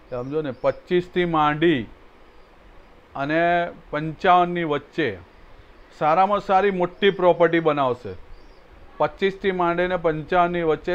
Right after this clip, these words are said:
સારામાં સારી ગમે ત્યાંથી એને પૈસા આવશે અને એને money triangle પણ સારામાં સારો છે, એટલે એ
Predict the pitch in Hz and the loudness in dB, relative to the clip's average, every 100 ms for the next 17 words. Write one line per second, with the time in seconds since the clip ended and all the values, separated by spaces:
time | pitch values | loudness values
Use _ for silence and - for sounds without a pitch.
0 | 175 170 151 165 170 165 165 165 151 147 | -4 -2 0 0 0 0 0 0 -4 -6
1 | 156 165 156 160 156 147 143 135 156 151 | -6 -6 -4 -4 -4 -6 -10 -4 -2 -2
2 | 147 151 160 - - - - 139 156 156 | -4 -8 -8 -16 -20 -20 -16 -6 -2 -2
3 | 151 143 147 156 160 156 160 156 160 156 | -2 -4 -4 0 0 2 0 0 -2 -2
4 | 151 147 147 139 143 143 139 147 151 - | -2 0 -2 -2 -2 -2 -4 -8 -10 -16
5 | - - 131 147 - 170 185 | -20 -14 -8 -8 -4 2 6